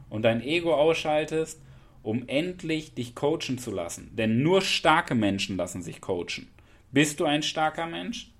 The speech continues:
Fragezeichen. Ja. So, meine Meinung, jeder Mensch hat es verdient, bedeutend zu sein. Jeder Mensch hat Begeisterung verdient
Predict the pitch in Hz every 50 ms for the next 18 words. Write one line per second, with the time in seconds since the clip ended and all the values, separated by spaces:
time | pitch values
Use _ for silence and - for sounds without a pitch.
0 | _ _ - - - - 113 120 127 143 139 - - 151 156 156 - - 185 202
1 | - - _ _ _ - - - - - - 98 98 110 - - - - - -
2 | - - - - - - - - - - - - - - - - - - 147 139
3 | 120 - - - - - - - - - - - - - 120 135 175 202 214 202
4 | 196 196 208 208 208 208 208 214 - - - - - - 107 120 139 175 208 202
5 | 185 185 170 147 139 147 160 180 196 - - - - - - _ _ _ _ _
6 | _ - - - 127 - 143 123 - - - 113 113 117 135 160 160 - - 127
7 | - 120 117 123 127 - - - - 104 92 - - 52 - - - - - 120
8 | 139 175 185 185 180 180 170 165 170 175 165 - 143 123 120 - - 120 98 -
9 | 113 110 135 156 156 - - 165 165 170 170 170 - 156 147 147 151 147 151 156
10 | 156